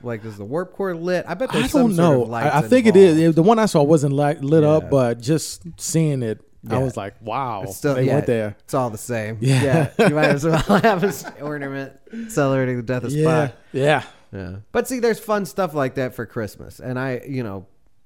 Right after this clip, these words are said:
Speaker 1: I'm not particularly religious. I talked about it in the previous interviews,
Speaker 2: Mm-hmm.
Speaker 1: outside of the, like, having kids and, like,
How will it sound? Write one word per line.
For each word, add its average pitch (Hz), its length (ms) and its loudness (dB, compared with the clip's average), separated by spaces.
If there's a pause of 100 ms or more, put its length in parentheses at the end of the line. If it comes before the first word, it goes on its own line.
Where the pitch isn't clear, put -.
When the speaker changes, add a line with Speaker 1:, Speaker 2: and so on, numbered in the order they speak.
(380)
Speaker 1:
I'm 277 200 0
not 214 220 -2
particularly 151 500 -6
religious. 113 640 -6
I 143 100 -4
talked 139 440 -6
about 131 100 -2
it 123 60 -2
in 110 40 -4
the 104 60 -10
previous 110 420 -8
interviews, 110 400 -8
Speaker 2:
Mm-hmm. 98 120 -10
Speaker 1:
outside 143 680 0
of 110 160 -10
the, 117 80 -6
like, 107 180 -6
having 110 300 -6
kids 123 400 -6
and, 107 100 -10
like, 104 200 -10